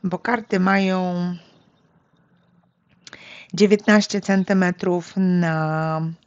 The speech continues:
czternaście, nie, na piętnaście. Więc, no, taki album średnich rozmiarów. No i tak jak powiedziałam,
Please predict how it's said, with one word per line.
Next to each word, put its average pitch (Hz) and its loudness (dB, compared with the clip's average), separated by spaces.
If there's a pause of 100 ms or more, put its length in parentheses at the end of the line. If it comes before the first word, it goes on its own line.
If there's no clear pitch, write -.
(1200)
czternaście, 170 -6
nie, 160 -2
na 180 -2
piętnaście. - -10 (800)
Więc, 247 2
no, 214 0
taki 226 -4
album 185 2 (180)
średnich 196 0
rozmiarów. 160 -2 (520)
No 247 6
i 254 4
tak 226 -2
jak 208 -2
powiedziałam, 190 2